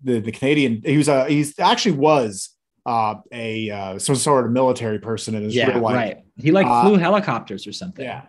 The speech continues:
Speaker 1: He came to
Speaker 2: Military.
Speaker 1: W W F, early W W F, and he was Corporal Kirshner.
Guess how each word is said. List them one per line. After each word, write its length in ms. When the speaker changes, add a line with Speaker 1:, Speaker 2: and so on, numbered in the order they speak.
Speaker 1:
He 80
came 160
to 60
Speaker 2:
Military. 300
Speaker 1:
W 220
W 100
F, 360
early 260
W 180
W 240
F, 200
and 100
he 60
was 160
Corporal 460
Kirshner. 640